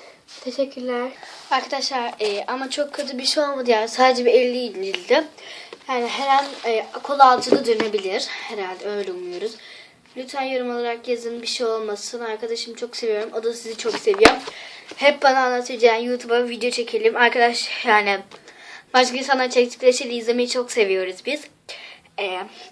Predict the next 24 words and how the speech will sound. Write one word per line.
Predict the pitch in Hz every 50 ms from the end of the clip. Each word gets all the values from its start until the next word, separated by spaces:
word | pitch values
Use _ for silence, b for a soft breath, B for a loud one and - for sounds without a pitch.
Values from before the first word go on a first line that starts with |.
| B B _ _ _ _ _ _ _ _ _ _ _ - -
özellikle | - 240 226 240 240 247 247 262 247 254 254 262 262 B B B B B B B B B B B B B B B B B B B B B B B B B B B B B -
bazı | 233 240 240 240 233 247 233
arkadaşlar | 233 226 233 226 214 208 208 - - 226 208
bana | 208 208 214 220 214 214
videolarına | 214 208 220 220 220 220 226 226 202 226
hay | 220 214 208 208
hastasıyız. | - - 233 226 220 220 - - - 226 - - - 226 240 269 - - B B B B B B B B -
Ve | 262 254
siz | - - 285 269 247 240 233 226
bizim, | 240 240 233 254 262 262 262
siz | - - 254 240 240 233
beğendiğiniz | 247 247 240 240 240 240 254 254 247
gibi | - - 240 240
sizin | - - 247 240 233 254
de | 240 226 220
bizi | 214 208 202
beğenmenizi | 202 202 196 196 196 190 190 190 190 185 190
istiyoruz. | 190 - - 185 196 220 233
Yani | 220 202 196 202 202
Kumru | - 233 226 233 240 233 240 - - - B B B B B B B B B - - - - - - _ _ -
her | - - - 269 277 285
zaman, | 247 269 262 262 277 285 285 254
yani | 226 220 214 208 208 208 208 208
YouTube'u | 233 247 247 247 285 269 254 285 294